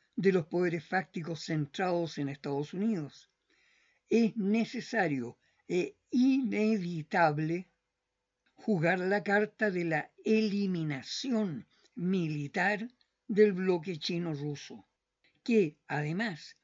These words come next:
implica a la India, a Irán, Pakistán,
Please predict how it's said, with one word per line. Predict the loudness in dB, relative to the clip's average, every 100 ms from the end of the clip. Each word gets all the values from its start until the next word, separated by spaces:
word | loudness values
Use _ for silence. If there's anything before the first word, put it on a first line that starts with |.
| _ _ -2
implica | 2 2 0 -4 -4 -6 -10 -12 _
a | -8 -4
la | -2
India, | -2 0 -2 -2 -4 -6 -10 _ _ -10
a | -8
Irán, | -6 -4 -2 -4 -6 _ _ _ -8
Pakistán, | -8 -6 -12 -2 0 0 -2